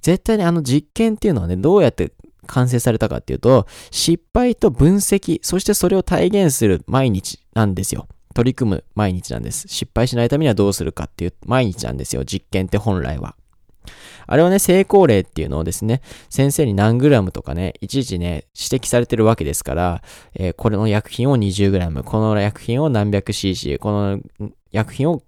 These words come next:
これこれこれぐらいっていう風に指摘されてるから、成功例をそのまま教えてもらってるから、まあ、なんか実験っていうのは、なんかそういったなんか試行錯誤の、ま、ね、えー、試行錯誤から生まれたものなんだっていう感覚を持ってないかと思うんですけども、実験は本来は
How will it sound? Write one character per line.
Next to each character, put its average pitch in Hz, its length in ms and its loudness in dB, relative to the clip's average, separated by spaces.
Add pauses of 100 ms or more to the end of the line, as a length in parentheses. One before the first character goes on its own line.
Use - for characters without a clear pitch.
こ - 120 0
れ 101 100 2
こ 87 100 -2
れ 80 100 -2
こ - 120 -6
れ 90 80 2
ぐ 98 80 4
ら 78 120 0
い 71 40 -4
っ - 20 -12
て - 220 -12
い 95 40 -6
う - 20 -8
風 135 140 -4
に 104 80 -4
指 - 340 -2
摘 190 140 -6
さ 175 120 -2
れ 165 80 0
て 175 120 -2
る 160 60 0
か - 100 -4
ら、 - 100 -6 (320)
成 240 300 4
功 254 300 2
例 190 100 2
を 185 60 2
そ 120 120 0
の 117 60 4
ま 113 100 4
ま 107 180 4
教 123 140 2
え 117 40 2
て 120 80 0
も 113 100 2
ら 113 60 2
っ - 80 -8
て 143 100 2
る 127 80 2
か 127 100 -2
ら、 - 240 0 (360)
ま 127 80 -2
あ、 - 20 2
な 117 80 4
ん 113 40 0
か 101 100 -4
実 104 280 -4
験 120 180 2
っ - 20 -2
て 135 100 -2
い 127 40 4
う - 20 2
の 95 140 0
は、 95 300 2
な 95 120 -4
ん - 20 -4
か 101 100 -6
そ 104 140 0
う 101 60 4
い 101 40 2
っ - 20 0
た - 160 -2
な 98 80 -2
ん 95 40 -8
か 104 120 -4
試 - 100 -8
行 - 140 2
錯 120 240 -2
誤 95 100 -2
の、 95 100 -2
ま、 - 240 -8 (400)
ね、 135 180 2 (500)
え 80 260 -6
ー、 - 20 -6
試 - 120 -6
行 151 120 2
錯 156 180 2
誤 127 180 2
か 113 100 0
ら 104 80 2
生 98 60 2
ま 104 140 2
れ 107 60 -2
た 107 100 0
も 113 140 2
の 110 60 4
な 98 80 0
ん 98 60 -2
だ 131 80 2
っ - 80 -10
て - 80 -2
い 104 40 4
う - 20 -4
感 107 200 -4
覚 98 420 0
を 110 60 2
持 139 120 0
っ 190 60 -4
て 113 100 0
な 127 120 2
い 160 60 0
か - 120 -4
と - 80 -6
思 82 120 -4
う 85 40 -4
ん - 20 -4
で 78 80 -4
す - 100 -10
け - 80 -6
ど 92 80 -2
も、 131 200 0
実 131 240 -4
験 196 140 0
は 175 80 0
本 185 320 -2
来 98 220 2
は 151 200 0